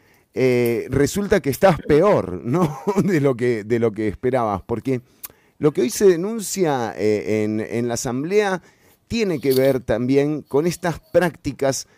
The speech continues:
con las que nos hemos encontrado del gobierno, de querer torcer voluntades para, eh, para hacer su, su gestión de política pública, ¿no? Eh, pero, pero bueno, no quiero que nos distraigamos con lo de Baruch. Hoy vamos a tener tiempo más adelante.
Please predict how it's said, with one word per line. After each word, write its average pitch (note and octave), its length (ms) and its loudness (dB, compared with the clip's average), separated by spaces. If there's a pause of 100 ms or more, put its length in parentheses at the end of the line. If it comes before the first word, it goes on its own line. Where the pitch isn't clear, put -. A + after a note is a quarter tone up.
(160)
con B2 200 -2
las A#2 160 -2
que B2 140 -2
nos B2 220 -6
hemos D#3+ 260 -2
encontrado B2+ 640 2
del G#2 240 0
gobierno, G2 500 0
de G#3 100 -2
querer F#3 340 -4
torcer F3+ 840 0
voluntades D3+ 960 0 (320)
para, D3+ 480 2
eh, G#2 560 0
para A2+ 160 0
hacer C#3+ 300 -2
su, A#2 480 -2
su A2+ 180 -6
gestión C#3+ 400 -2
de C3+ 80 2
política A2+ 520 0
pública, F2+ 680 0
¿no? C3 360 -2
Eh, F2+ 460 -2 (520)
pero, B2+ 520 4
pero C#3+ 160 -2
bueno, E3 220 -4
no F3 180 -8
quiero G#3 220 -8
que E3+ 80 -2
nos D3 160 -2
distraigamos C#3 720 0
con A#2+ 240 -4
lo A2+ 100 2
de A2 120 4
Baruch. C3 400 2
Hoy D#3+ 320 0
vamos D3 320 -2
a B2+ 80 -4
tener C3+ 300 -4
tiempo C#3+ 320 -4
más C3 220 -6
adelante. C#3+ 560 -2